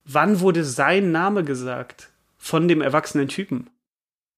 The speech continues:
Mir ist klar, dass in dem Flashback von, von Sieg geredet wurde, aber wie kommst du darauf, dass der Typ Sieg ist?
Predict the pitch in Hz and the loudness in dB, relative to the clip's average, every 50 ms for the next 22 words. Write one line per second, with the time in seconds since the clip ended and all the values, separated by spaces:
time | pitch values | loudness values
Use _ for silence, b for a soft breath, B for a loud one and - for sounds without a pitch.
0 | _ _ _ _ _ _ - 151 151 147 - - - - 165 185 185 170 - - | _ _ _ _ _ _ -2 0 0 0 0 -2 0 2 2 2 2 2 2 2
1 | 151 143 139 123 - - 151 151 170 - - - - 151 147 139 - - - 139 | 2 2 0 -2 -2 0 2 2 2 2 0 0 0 0 0 0 0 0 0 0
2 | 135 147 143 143 - - - 143 139 127 117 113 151 202 - - 139 127 131 131 | 0 0 -4 -8 -10 -6 -2 -2 0 0 0 0 0 0 2 4 2 4 4 2
3 | 127 127 117 - 123 117 123 120 131 127 120 151 160 - - 165 - - 143 131 | 2 0 -2 -2 -4 -4 -4 -4 -4 -2 -2 -2 0 0 2 2 2 2 2 2
4 | - 143 - - 123 113 120 120 151 156 151 - - 156 135 123 151 202 - - | 2 2 2 0 -2 -2 2 4 4 4 4 2 -4 -4 -2 -2 -4 -4 -4 -8
5 | - 123 - - | -10 -10 -12 -14